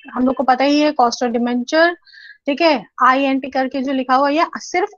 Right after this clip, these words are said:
आई भी लिख सकते हैं आप यहाँ पे। तो आई इज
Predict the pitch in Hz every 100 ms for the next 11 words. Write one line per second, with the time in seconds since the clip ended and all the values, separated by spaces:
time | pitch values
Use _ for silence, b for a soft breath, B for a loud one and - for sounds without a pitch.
0 | 240 247 262 311 277 - - 220 233 233
1 | 233 240 226 - 240 240 - 403 - b
2 | b b _ _ - 220 214 214 214 233
3 | 247 302 262 311 294 -